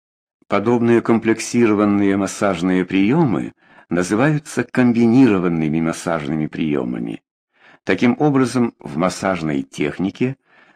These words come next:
нужно различать основные, вспомогательные и комбинированные массажные приёмы.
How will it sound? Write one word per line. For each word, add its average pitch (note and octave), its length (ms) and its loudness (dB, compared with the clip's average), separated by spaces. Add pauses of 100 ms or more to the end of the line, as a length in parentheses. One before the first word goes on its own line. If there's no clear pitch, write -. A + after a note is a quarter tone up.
нужно D3+ 400 2
различать C3 720 -2 (120)
основные, E2+ 960 -4 (220)
вспомогательные G#2 1200 -4 (320)
и C#3+ 100 6
комбинированные B2+ 1000 2
массажные F2 640 -4
приёмы. B1+ 560 -6